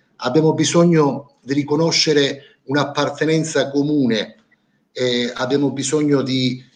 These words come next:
crescere nella nostra identità, di vivere sempre di più il nostro essere comunità. Pur nella differenza o nelle differenze siamo chiamati anche a, al rispetto reciproco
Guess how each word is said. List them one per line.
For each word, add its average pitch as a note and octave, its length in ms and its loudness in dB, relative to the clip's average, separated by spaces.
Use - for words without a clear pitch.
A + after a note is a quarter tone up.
crescere C#3 580 2
nella A#2+ 140 -2
nostra B2 880 -2
identità, B2 1040 -2
di C#3 300 -2
vivere D#3 360 4
sempre F3 300 2
di D3 160 0
più D#3 420 0
il C3 60 -8
nostro C#3+ 380 2
essere C3 320 2
comunità. A#2+ 680 -2
Pur F#3 200 4
nella E3 260 6
differenza E3 1300 2
o C#3 140 -8
nelle C#3 220 -2
differenze D#3 1000 0
siamo C#3+ 580 -2
chiamati D3+ 520 0
anche C#3+ 720 -2
a, C3+ 380 0
al C#3+ 160 0
rispetto C3+ 1000 0
reciproco B2+ 920 -4